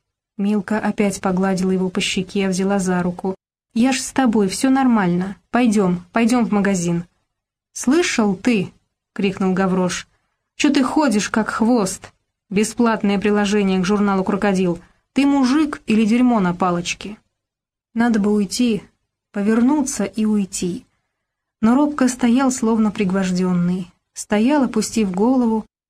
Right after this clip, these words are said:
ощущая звон в ушах. "Нету у тебя никакой гордости, Робка. Тебе в лицо плюют, а ты утираешься и молчишь". Гаврош взял Милку за руку,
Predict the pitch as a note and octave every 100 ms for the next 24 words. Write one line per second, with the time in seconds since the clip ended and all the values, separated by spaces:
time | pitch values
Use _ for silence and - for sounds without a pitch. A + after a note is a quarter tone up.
0 | _ G#3+ G#3+ A#3+ - C4 A3 F#3+ A#3 A#3+
1 | A3 - A3+ G#3 - _ _ _ _ G3+
2 | B3 C#4+ - G3 F#3 G3+ G3 A3+ G3 F#3+
3 | F3+ G3 F3 F#3 G#3+ A#3 G3 - - F#3
4 | F#3+ A#3 A#3 - G#3 - _ _ _ _
5 | - A#3 C4 B3 B3+ - B3+ B3 G#3+ G#3+
6 | D4 D4 - G3+ A#3 A3 A3 B3 B3+ G3+
7 | - F3+ F3 F3 - G#3+ - - _ _
8 | _ _ _ _ _ _ - G#3 A#3 A#3+
9 | C4 G#3+ G#3 A#3 A#3 A#3 A3+ A#3 A3 C#4
10 | A3+ - F#3+